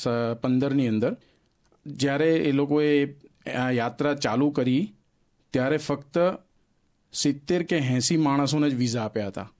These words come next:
અને એમાં અમે એટલા લકી હતા કે ઓસ્ટ્રેલિયાથી હું ને મારા વાઇફ ને ચૂઝ થયા હતા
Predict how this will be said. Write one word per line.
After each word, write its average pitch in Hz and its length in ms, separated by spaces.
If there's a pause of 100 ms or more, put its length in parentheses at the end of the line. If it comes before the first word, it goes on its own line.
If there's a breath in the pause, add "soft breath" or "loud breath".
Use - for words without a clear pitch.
(220)
અને 131 480
એમાં 135 380
અમે 131 480 (420 loud breath)
એટલા 135 300
લકી 127 380
હતા 123 200
કે 123 140
ઓસ્ટ્રેલિયાથી 123 640
હું 123 160
ને 123 60
મારા 117 240
વાઇફ 113 280 (460 soft breath)
ને 113 200
ચૂઝ - 440
થયા 117 240
હતા 135 200